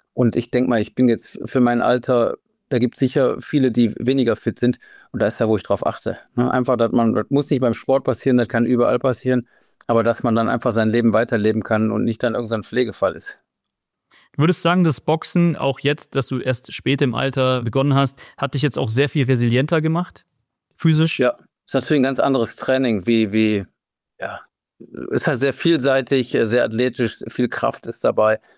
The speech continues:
Speaker 1: Koordination ist dabei. Das ist, ich bin in, in allem viel entspannter. Ich war früher, ja, ist man hin und wieder schon mal aus der Haut geraten, aber das passiert mir heute nicht. Ich, äh, versuche das halt alles wegzulächeln und setze die Prioritäten so ein bisschen anders.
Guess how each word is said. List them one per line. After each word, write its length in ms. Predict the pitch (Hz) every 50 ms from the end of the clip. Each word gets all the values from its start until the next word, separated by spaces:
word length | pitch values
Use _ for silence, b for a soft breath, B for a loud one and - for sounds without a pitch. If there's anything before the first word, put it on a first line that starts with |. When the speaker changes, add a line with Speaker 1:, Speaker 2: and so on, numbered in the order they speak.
| b b
Speaker 1:
Koordination 680 | - - 131 120 113 117 113 110 110 - - - 123 117
ist 180 | 117 113 - -
dabei. 400 | 113 101 101 101 104 104 107 110 - -
Das 220 | - 104 98 104
ist, 260 | - 113 - - -
ich 160 | 135 127 -
bin 120 | - 151 156
in, 140 | 143 147 135
in 160 | - 139 131 -
allem 260 | - 139 143 139 127
viel 200 | - - 147 127
entspannter. 440 | 120 117 - - - 123 127 117 110
Ich 80 | 104
war 120 | 110 113 110
früher, 420 | - - 131 135 131 127 123 113 B B B B B B B B B B
ja, 120 | - - 104
ist 160 | 127 120 -
man 100 | 135 120
hin 160 | 113 113 127
und 140 | 123 117 110
wieder 180 | 123 113 120 113
schon 140 | - 127
mal 80 | 120 107
aus 160 | 101 110 104
der 160 | - 120 95
Haut 260 | 98 113 131 123 - 117
geraten, 480 | - 117 107 113 117 123 - - 120
aber 220 | - 107 107 107 95
das 240 | 101 104 - -
passiert 360 | _ - 98 - - - 127 -
mir 80 | 110
heute 180 | 98 98 - -
nicht. 80 | - -
Ich, 320 | 110 - - - - -
äh, 180 | - 107 104 98 - _ _ _ _ _ _ _ _
versuche 260 | - 117 107 110 113 -
das 140 | 120 98
halt 100 | 104 98
alles 260 | 98 107 104 104 98 104
wegzulächeln 680 | 107 104 - - - 107 104 107 104 - 107 104 104 107
und 100 | 98 -
setze 320 | - 113 107 - - -
die 120 | 104 101
Prioritäten 680 | 101 - - - 120 110 107 101 - - 110 120 - 117
so 80 | 98 98
ein 60 | 92
bisschen 260 | 98 - - - 104
anders. 380 | 90 107 107 101 92 - -